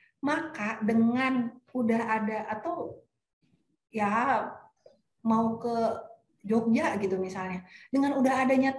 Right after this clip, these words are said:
tol Jawa itu, pilihannya mungkin untuk yang tinggalnya di Bekasi lebih enak pakai kendaraan darat.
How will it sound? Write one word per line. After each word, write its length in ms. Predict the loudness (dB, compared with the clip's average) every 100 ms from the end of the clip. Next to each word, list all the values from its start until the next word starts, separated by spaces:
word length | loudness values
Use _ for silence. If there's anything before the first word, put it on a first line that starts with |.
| 0
tol 580 | 4 6 6 4 4 0 -6 -10
Jawa 400 | 0 4 6 4
itu, 480 | 2 -2 0 -2 -4 -16 -20 _ _ -4
pilihannya 560 | -2 0 0 0 -2
mungkin 320 | -4 -2 2 2 0 -10 -18 -20 _ _ _ _
untuk 240 | -4 -4 -2
yang 160 | -2
tinggalnya 320 | 0 0 2 2
di 80 |
Bekasi 460 | 2 0 -4 2 4
lebih 160 | 4 4
enak 320 | 2 -4 -6
pakai 580 | -10 -2 -2 -2 -10 _ _ _ _ _ _ _ _
kendaraan 560 | 0 2 2 0 2 4
darat. 400 | 4 4 2